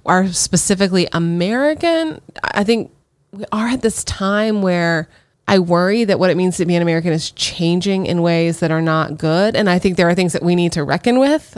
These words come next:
uh, you know, about being an American that have been glossed over in ways that aren't healthy. But I, I mean, I do hope that we continue to have freedom. I do hope that we continue to have, I don't know how to, how else to say it other than freedom from tyranny. Like, I don't,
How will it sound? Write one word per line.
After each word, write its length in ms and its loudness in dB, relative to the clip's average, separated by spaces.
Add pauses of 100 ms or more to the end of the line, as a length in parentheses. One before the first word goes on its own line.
uh, 160 2
you 120 0
know, 100 2
about 260 2
being 200 2
an 80 0
American 560 0
that 280 -2
have 160 -2
been 140 0
glossed 340 0
over 380 0
in 160 -2
ways 180 0
that 80 -2
aren't 160 -4
healthy. 420 -2 (360)
But 140 0
I, 400 0 (440)
I 160 0
mean, 140 0
I 80 2
do 320 0
hope 320 0
that 120 0
we 120 0
continue 600 0
to 100 -4
have 640 -2 (180)
freedom. 720 -2 (200)
I 60 2
do 120 0
hope 200 0
that 120 0
we 80 0
continue 460 0
to 80 0
have, 500 -2 (320)
I 100 -6
don't 140 0
know 120 0
how 140 0
to, 240 -4
how 180 -2
else 140 -2
to 60 -2
say 140 0
it 40 2
other 160 0
than 140 2
freedom 380 0
from 180 -2
tyranny. 480 -2
Like, 160 -4
I 80 0
don't, 340 0